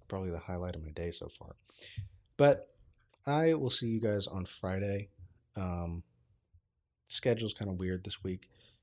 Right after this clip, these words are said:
so I, I'm doing my best to get out to you on Friday. But, you know, just know. All right, I will see you guys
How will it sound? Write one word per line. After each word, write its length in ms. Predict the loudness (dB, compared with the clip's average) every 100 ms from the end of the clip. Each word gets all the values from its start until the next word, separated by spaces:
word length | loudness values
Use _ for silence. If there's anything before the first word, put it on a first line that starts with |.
| _
so 440 | -8 -2 -2 -2 -2
I, 140 | -4 -2 -2
I'm 200 | -2 -4 -12 -20 -20 -20 -20 _ _ _ _ 8
doing 340 | 12 12 12
my 140 | 8 8
best 260 | 8 6
to 60 | 0
get 100 | 2
out 140 | 2 0
to 80 |
you 40 | -4
on 80 | -2
Friday. 340 | -2 -2 -8 _ _ _ _ _ _ -6
But, 220 | -4 -4 _ -14
you 100 | -12
know, 140 | -10 -14 -14
just 140 | -10
know. 200 | -8 -8 -12 -16 -18 -18 -20 _ _ 2
All 80 | 8
right, 200 | 8 8 4
I 120 | 4
will 140 | 4
see 200 | 2 2
you 160 | 2 4
guys 600 | 4 2 2 0 -4 -6